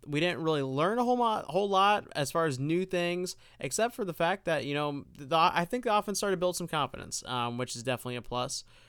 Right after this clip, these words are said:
Um, and I, I, I think when you, uh, move through the schedule, you're gonna find a lot easier opponents than, than Michigan as far as defenses go. So, um, maybe it's a sign of things to come.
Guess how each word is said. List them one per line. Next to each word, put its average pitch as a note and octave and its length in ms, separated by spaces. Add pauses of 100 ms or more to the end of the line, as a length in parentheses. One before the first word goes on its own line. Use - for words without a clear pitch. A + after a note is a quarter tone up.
(240)
Um, A#2 440 (500)
and C3 140
I, C2+ 100 (240)
I, C#3+ 100 (100)
I C3 40
think C#3+ 280
when D3 140
you, C#3 400
uh, - 120
move C#3 320
through D3 120
the C3+ 80
schedule, C3 420
you're C3 100
gonna C3 160
find B2+ 260
a A#2+ 40
lot A#2+ 280 (300)
easier E3+ 320
opponents C3+ 420
than, B2 320
than B2 200
Michigan A#2 540
as A#2+ 100
far B2 180
as A2+ 80
defenses A#2+ 480
go. A2+ 260
So, A#2 300 (520)
um, A#2 400 (880)
maybe F3+ 260
it's F#3 120
a F3+ 60
sign F3+ 200
of F3 80
things F3 200
to - 80
come. E3 320